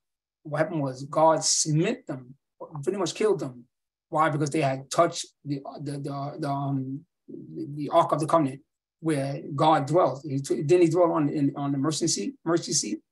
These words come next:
So what happened was this, that was a way that seemed right to them. They thought it was right to, to the, the, the prevent the, um, the Ark of the Covenant from falling.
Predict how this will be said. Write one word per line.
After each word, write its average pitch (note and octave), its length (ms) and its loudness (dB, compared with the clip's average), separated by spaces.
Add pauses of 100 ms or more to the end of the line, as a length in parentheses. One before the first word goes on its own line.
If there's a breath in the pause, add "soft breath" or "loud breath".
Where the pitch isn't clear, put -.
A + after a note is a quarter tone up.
(320)
So D#3+ 280 2
what D3 260 0
happened G3 180 0
was F3+ 160 2
this, D3+ 240 -4 (140)
that F3 400 4
was F3+ 180 0
a E3+ 60 2
way F3+ 240 2
that D3+ 120 -2
seemed F#3+ 400 -2
right G3 300 -4
to F3 100 -4
them. C#3 140 -6
They D#3 100 0
thought F#3 160 0
it F3+ 60 0
was D3+ 140 0
right G3+ 340 0 (560)
to, D3+ 100 -8 (260)
to E3 120 0
the, D3 360 -6
the, D3 180 -6
the C#3+ 220 -8
prevent F3+ 380 2
the, E3 100 6
um, D3+ 520 0 (180)
the D3+ 160 -4
Ark D#3+ 200 4
of D#3 60 0
the D#3 60 -6
Covenant E3+ 260 0
from D3+ 160 -4
falling. C#3+ 420 0